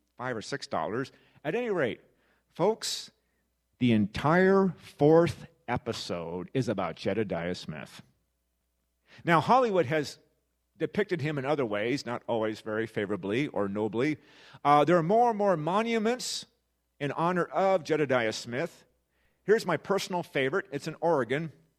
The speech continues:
Jedediah Smith had three ambitions: to serve his God,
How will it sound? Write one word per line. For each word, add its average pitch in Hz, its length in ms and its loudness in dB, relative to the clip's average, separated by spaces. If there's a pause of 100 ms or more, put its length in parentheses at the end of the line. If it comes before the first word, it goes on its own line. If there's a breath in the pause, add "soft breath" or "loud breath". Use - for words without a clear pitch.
(480)
Jedediah 247 420 4
Smith 208 400 -2
had 156 280 0 (460)
three 262 220 -4
ambitions: 220 540 0
to 151 120 -8
serve 226 300 2
his 160 200 -2
God, 147 480 -2